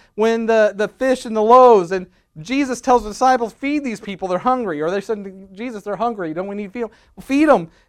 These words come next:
And he's like, "You didn't tell us to bring food." And he says, "You see those loaves and fishes? I already brought the food. I'm just telling you to feed them. I'm the provider.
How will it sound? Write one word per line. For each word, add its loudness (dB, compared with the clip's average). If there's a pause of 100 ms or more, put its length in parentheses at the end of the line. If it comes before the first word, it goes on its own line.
And -2
he's 0
like, -2
"You -8
didn't -4
tell 2
us 0
to -16
bring -4
food." -4 (400)
And -14
he -10
says, -4
"You -8
see -10
those -2
loaves 0
and -12
fishes? -2
I -2
already -2
brought -10
the -8
food. -12 (960)
I'm -8
just -4
telling -6
you -6
to -4
feed -12
them. -16 (560)
I'm -4
the -4
provider. -8